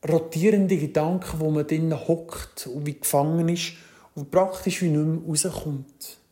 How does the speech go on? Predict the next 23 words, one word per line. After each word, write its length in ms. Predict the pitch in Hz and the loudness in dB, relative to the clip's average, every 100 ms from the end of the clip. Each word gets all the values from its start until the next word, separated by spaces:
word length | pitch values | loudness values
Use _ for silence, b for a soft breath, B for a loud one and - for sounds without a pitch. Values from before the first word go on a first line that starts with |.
| _ | _
Ich 120 | 170 | 4
weiss 160 | 190 202 | 6 8
nicht, 180 | 220 - B B - | 4 0 B B -4
ob 260 | 151 - | -4 0
du 140 | 175 175 | 0 2
das 200 | 180 - | 2 0
auch 160 | 165 | -4
kennst. 580 | - - 180 147 135 - - _ - _ _ _ _ _ _ _ _ - | -4 -2 0 0 -2 -4 -6 _ -20 _ _ _ _ _ _ _ _ 0
Ich 420 | 196 190 - 131 - | 0 0 -6 -10 0
weiss 400 | 156 160 185 185 | 4 6 4 0
und 100 | 160 | -4
kenne 380 | - 160 156 165 | -2 0 2 4
auch 180 | 160 156 | 2 2
andere, 460 | 143 160 175 175 170 B B B B B _ - | 0 2 2 0 -2 B B B B B _ 2
wo 140 | 165 | 2
beispielsweise 580 | 165 185 - 185 190 - | 4 2 2 0 2 0
genau 260 | - 185 214 | 2 4 6
mit 180 | 214 | 4
so 120 | 214 170 | 4 0
Gedanken 600 | 170 165 190 214 - - | 4 4 4 2 -2 -8
kämpfen 600 | - 175 190 190 - 180 | -4 0 0 0 0 0
und 680 | - - - - - - | -2 -20 -20 -20 -18 -2
sagen, 300 | 151 165 180 | 0 0 -2